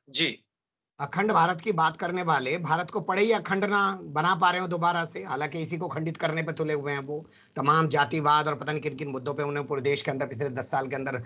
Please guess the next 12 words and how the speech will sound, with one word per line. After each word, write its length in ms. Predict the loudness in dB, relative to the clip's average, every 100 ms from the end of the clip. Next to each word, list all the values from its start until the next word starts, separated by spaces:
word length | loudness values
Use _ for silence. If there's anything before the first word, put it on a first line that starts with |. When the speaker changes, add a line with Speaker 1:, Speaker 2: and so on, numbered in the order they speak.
| -14 -8 0
Speaker 2:
बवाल 300 | 4 4 2
मचाया 380 | 0 4 4
है, 140 | 2 -2
पर 540 | -8 _ 2 2 0 2
ऐसा 340 | 2 4 2
करके 520 | 4 2 2 -4 -10 -14 -12
ये, 360 | -8 -6 -6
अ, 280 | -6 -8 -4
यूरोप 280 | -2 -2 -2
की 120 | -4
तर्ज 320 | -2 -4 -2
पे, 200 | -4 -4